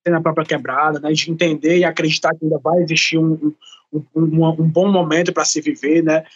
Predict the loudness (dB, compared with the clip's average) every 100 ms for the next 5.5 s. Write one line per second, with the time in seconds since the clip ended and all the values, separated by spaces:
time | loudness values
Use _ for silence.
0 | -10 0 2 2 0 0 2 2 2 0
1 | 0 -2 0 0 0 0 0 0 0 0
2 | 0 0 0 -2 0 -2 -2 -2 -2 0
3 | -2 0 0 0 0 -4 -6 -2 -4 -2
4 | -2 0 -2 -2 -2 -2 -2 -2 0 -2
5 | 0 0 2 4 2